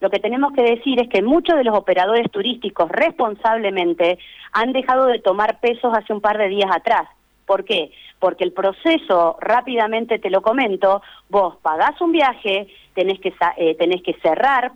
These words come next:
girar el dinero al exterior para quedarnos tranquilos que cuando el pasajero llegue esté todo en orden y pago. Y todo eso es un proceso, no solo turístico desde la empresa de turismo, del operador turístico,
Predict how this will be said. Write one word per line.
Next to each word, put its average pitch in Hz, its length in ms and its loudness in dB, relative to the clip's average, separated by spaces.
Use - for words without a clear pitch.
girar 220 420 -2
el 339 120 -4
dinero 214 300 -4
al 185 80 -2
exterior 180 640 -2
para 156 220 -4
quedarnos 214 400 0
tranquilos 277 460 0
que 302 120 -8
cuando 165 240 -2
el 160 80 -6
pasajero 208 500 -2
llegue 262 200 0
esté 185 200 -6
todo 185 240 0
en 202 100 -2
orden 220 300 0
y 180 80 -2
pago. 180 440 0
Y 214 100 -16
todo 339 160 2
eso 349 200 -2
es 220 180 0
un 190 160 0
proceso, 170 840 -2
no 285 160 0
solo 320 340 0
turístico 262 640 -4
desde 190 260 -2
la 190 60 -2
empresa 247 340 -2
de 233 60 2
turismo, 240 520 0
del 196 280 -2
operador 185 420 2
turístico, 285 460 -2